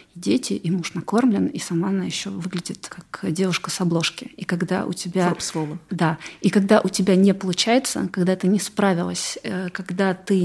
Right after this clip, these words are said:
Speaker 1: не вытягиваешь всё одна, ты думаешь, что ты не справилась, ты плохая мать,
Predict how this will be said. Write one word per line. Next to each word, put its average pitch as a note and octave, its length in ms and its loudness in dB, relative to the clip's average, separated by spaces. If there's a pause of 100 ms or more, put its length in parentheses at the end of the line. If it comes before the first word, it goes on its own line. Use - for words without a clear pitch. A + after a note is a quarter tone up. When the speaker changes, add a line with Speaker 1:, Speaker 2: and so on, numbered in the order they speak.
Speaker 1:
не F#3 160 4
вытягиваешь F#3 800 -4
всё - 180 -4
одна, F#3+ 320 4
ты G3+ 240 -6
думаешь, F#3 680 0
что - 220 -8
ты - 100 2
не E3 120 8
справилась, G3 720 2
ты - 80 -8
плохая E3+ 380 -2
мать, E3+ 340 2